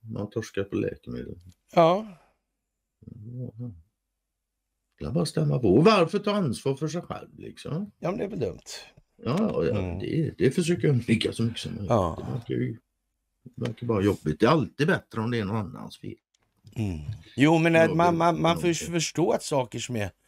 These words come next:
Speaker 2: förbjudna och sådana där grejer och, och, och köpa och sälja utan tillstånd och så vidare.
Speaker 1: Mm.
Speaker 2: A-,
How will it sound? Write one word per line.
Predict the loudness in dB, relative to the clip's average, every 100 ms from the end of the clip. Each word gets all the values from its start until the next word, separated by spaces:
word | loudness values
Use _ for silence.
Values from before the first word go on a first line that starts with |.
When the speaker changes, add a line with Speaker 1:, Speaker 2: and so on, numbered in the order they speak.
| _ _ _ _ _ 2
Speaker 2:
förbjudna | 2 2 4 4 4 -2 -4 -4 -2
och | -4
sådana | -2 -2
där | -2 -4
grejer | -6 -8 -8 -6
och, | -4 -2
och, | -2 -2 -2 -2 -4
och | -6 -14 _ _ _ _ _ _ _ _ _ _
köpa | -2 0 0 -2
och |
sälja | -4 -4 -4
utan | -6 -8 -6
tillstånd | -4 -2 -4 -6 -10 -10
och |
så | -10
vidare. | -10 -10 -12 -14 -18 -20 _ _ _ _ _
Speaker 1:
Mm. | -10 -10 -12 _
Speaker 2:
A-, | -6